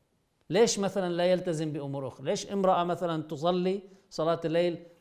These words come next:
لكن لا تلتزم بالحجاب؟ إذا المشكلة معرفية، فإذا منحدد ما هي، ما هو الظرف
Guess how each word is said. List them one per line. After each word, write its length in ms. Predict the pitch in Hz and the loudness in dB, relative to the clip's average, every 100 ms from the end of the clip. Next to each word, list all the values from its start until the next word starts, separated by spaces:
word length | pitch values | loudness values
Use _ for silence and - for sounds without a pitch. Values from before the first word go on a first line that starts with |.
| - | -8
لكن 220 | 147 165 | -6 -2
لا 220 | 160 175 | 2 2
تلتزم 460 | 175 160 143 131 131 | 2 -2 -2 -4 -6
بالحجاب؟ 440 | 117 123 110 101 - _ _ - | -8 -10 -10 -12 -14 _ _ -2
إذا 180 | 139 156 | 2 4
المشكلة 440 | 160 196 220 214 | 4 2 4 6
معرفية، 840 | 208 196 190 170 196 196 180 160 | 6 6 4 4 2 2 0 -2
فإذا 400 | 156 139 139 139 - - - | -6 -6 -4 -6 -8 -16 -10
منحدد 480 | 135 - 151 151 143 | -10 -4 -2 -2 -2
ما 120 | 165 | 0
هي، 180 | 175 170 | 2 0
ما 180 | 165 165 | 0 0
هو 160 | 180 | 0
الظرف 480 | 160 143 160 131 | 0 0 -2 -4